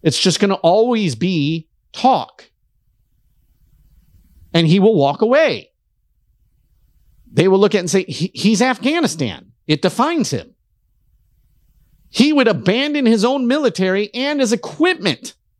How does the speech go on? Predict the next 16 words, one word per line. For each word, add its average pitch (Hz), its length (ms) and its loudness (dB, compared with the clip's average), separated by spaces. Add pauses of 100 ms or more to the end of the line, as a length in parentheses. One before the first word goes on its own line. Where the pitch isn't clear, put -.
(1600)
He's 202 200 4
all 339 360 4
talk, 233 640 0 (480)
but 175 100 4
if 202 80 2
he 214 240 -2
actually 285 480 -2
is 269 100 0
pushed - 340 -2
to 233 40 0
where 220 140 2
he'd 208 140 -4
have 226 300 -2
to 214 60 -10
do 254 220 0
something, 202 540 -2